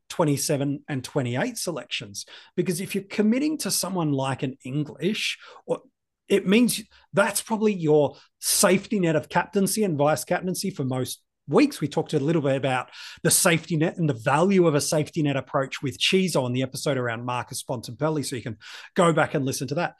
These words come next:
It's absolutely a viable strategy, and not, it's, and it's not a value play. It, it, it's a structural and strategic play to enable you to chase value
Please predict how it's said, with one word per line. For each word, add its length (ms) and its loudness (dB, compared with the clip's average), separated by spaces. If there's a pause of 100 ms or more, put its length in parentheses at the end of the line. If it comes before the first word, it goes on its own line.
(140)
It's 200 0
absolutely 580 4
a 40 6
viable 380 4
strategy, 460 -2
and 80 4
not, 140 2
it's, 220 -6
and 80 -4
it's 140 -4
not 140 4
a 40 4
value 540 2
play. 300 -10 (640)
It, 200 0
it, 220 2
it's 180 2
a 100 2
structural 880 -2
and 120 0
strategic 640 -4
play 220 -4
to 140 -4
enable 360 2
you 140 -2
to 200 -8
chase 520 0
value 640 -2